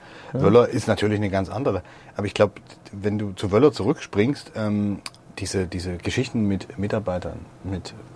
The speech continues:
Speaker 2: persönlichen Günstlingen, das ist ja der Vorwurf, der immer im Raum stand, seinen persönlichen Referenten zum Landespolizeisprecher zu machen, obwohl der wirklich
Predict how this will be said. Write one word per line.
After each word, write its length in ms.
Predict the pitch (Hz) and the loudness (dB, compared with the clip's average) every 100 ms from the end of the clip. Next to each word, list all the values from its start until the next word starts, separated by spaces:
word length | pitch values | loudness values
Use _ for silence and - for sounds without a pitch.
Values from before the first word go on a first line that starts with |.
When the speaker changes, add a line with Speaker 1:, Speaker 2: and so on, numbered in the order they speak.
| - - - - - | -20 -20 -20 -20 -10
Speaker 2:
persönlichen 720 | - 98 101 104 110 104 110 | 0 2 6 6 6 4 2
Günstlingen, 680 | 95 104 120 - 104 85 85 | 4 4 4 -2 -2 -2 -4
das 140 | 98 - | -8 -4
ist 60 | |
ja 60 | 107 | -2
der 120 | 104 | -2
Vorwurf, 360 | - 104 107 - | 0 2 2 2
der 120 | 95 | 0
immer 140 | 101 | 0
im 80 | 98 | 0
Raum 240 | 85 95 | 0 -2
stand, 240 | - 90 87 - - - - - - | -4 -8 -8 -14 -20 -20 -20 -20 -14
seinen 300 | - 95 92 | 2 4 4
persönlichen 500 | 107 95 101 110 110 | 2 2 4 4 4
Referenten 800 | 107 107 101 95 101 107 107 98 - - - - - | 4 4 4 2 0 0 -6 -6 -12 -20 -20 -20 -10
zum 400 | - 98 95 90 - - - - - - - | 0 2 2 -2 -10 -20 -20 -20 -20 -20 -2
Landespolizeisprecher 1000 | - 131 135 120 110 101 107 - 123 123 | 2 4 4 4 4 2 -2 -4 -8 -8
zu 80 | 131 | -10
machen, 240 | 135 180 - - - - | -10 -12 -14 -20 -18 -14
obwohl 260 | - 104 | 2 6
der 240 | 98 98 92 - - - | 8 6 4 -4 -20 -14
wirklich 340 | 95 95 92 | -8 -6 -6